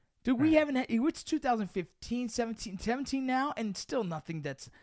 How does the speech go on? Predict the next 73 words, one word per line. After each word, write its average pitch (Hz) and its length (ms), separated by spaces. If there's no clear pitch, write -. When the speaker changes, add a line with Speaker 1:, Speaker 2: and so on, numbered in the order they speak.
Speaker 1:
a 160 60
hundred 202 160
feet 233 80
in 214 60
the 190 100
air 185 80
that 165 120
makes 143 200
no 151 120
fucking 147 420
noise 127 200
whatsoever. 117 600
Speaker 2:
Right. 113 200
So, 170 180
so 160 200
did 131 220
you 143 100
go 139 180
back 120 300
and 117 140
tell 135 200
everyone 175 260
Speaker 1:
Fuck. 294 100
Speaker 2:
about 226 180
it? - 100
Speaker 1:
Oh, 160 160
I, 139 100
Speaker 2:
Or 160 60
did 143 100
you 175 60
Speaker 1:
I 147 40
Speaker 2:
keep 190 120
it - 40
to - 40
Speaker 1:
eventually 180 220
Speaker 2:
yourself? 311 460
Speaker 1:
So 175 300
I 156 160
was, 139 240
it 151 100
was 156 180
one 175 100
of 156 60
those 139 100
things. 139 320
Do 147 160
I 156 80
get 185 220
punished 156 320
for 143 120
losing 131 340
that 117 180
paper 151 420
by 135 80
just 135 180
saying 135 160
I 113 60
lost 113 320
it - 160
and 117 100
I 110 80
never 117 200
tried 113 260
to 127 60
go 117 120
get 113 160
it? 156 140
Or 160 160
do 147 100
I 135 40
explain 139 340
the 113 60
truth? 110 400